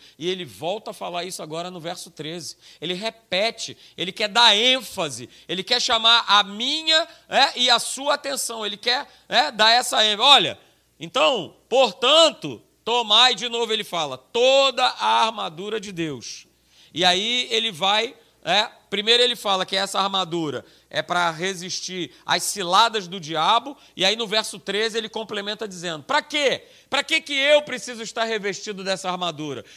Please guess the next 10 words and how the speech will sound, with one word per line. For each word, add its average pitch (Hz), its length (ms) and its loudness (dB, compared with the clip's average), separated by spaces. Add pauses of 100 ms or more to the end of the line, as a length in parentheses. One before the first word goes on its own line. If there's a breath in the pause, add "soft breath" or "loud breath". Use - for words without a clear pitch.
(120)
Pra 190 140 -4
que 208 160 -12
eu 226 180 2
possa 233 680 2
resistir 202 760 -6 (180 soft breath)
no 233 380 6 (240 loud breath)
dia 254 400 2
bom." 190 380 4
Diga 226 240 6
amém. 220 420 10